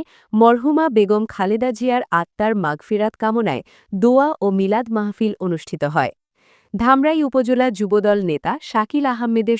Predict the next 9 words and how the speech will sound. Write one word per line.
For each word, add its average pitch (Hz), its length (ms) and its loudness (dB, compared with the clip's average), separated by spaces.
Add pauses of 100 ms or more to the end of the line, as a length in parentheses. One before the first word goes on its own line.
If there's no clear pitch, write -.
সঞ্চালনায় 151 600 -2 (320)
ধামরাই 254 600 0
উপজেলা 226 460 0
যুবদল 214 560 0
নেতা 170 300 -2 (340)
জহিরুল 269 520 2
ইসলাম 233 400 -2
জহিরের 208 480 0
সভাপতিত্বে 165 800 -2